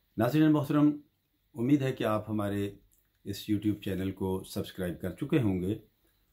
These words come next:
और अगर अभी तक आपने हमारे इस चैनल को सब्सक्राइब नहीं किया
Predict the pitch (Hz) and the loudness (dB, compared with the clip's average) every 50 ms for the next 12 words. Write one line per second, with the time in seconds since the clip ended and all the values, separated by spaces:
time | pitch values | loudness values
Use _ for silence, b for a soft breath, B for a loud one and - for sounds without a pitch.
0 | _ _ _ - 101 101 101 - 104 95 101 101 101 104 - 104 104 110 135 143 | _ _ _ -6 -4 -4 -2 -2 -4 -2 0 0 0 0 -2 -4 -2 0 0 0
1 | 143 123 104 - - - 101 95 - - 92 92 92 92 - - - _ _ _ | 0 0 -2 -2 -6 -6 -6 -6 -6 -6 -6 -4 -4 -4 -6 -8 -10 _ _ _
2 | _ _ _ - 90 92 95 92 92 98 95 87 - - 92 87 90 92 92 - | _ _ _ -8 -4 -4 -2 -2 -2 -2 -4 -6 -8 -8 -6 -6 -6 -6 -6 -8
3 | 95 90 - - 98 - - - 98 92 90 87 87 90 82 101 143 147 - 104 | -8 -10 -8 -8 -10 -10 -10 -8 -6 -4 -4 -4 -4 -2 0 2 2 2 2 0
4 | 95 90 90 90 | -4 -2 -4 -6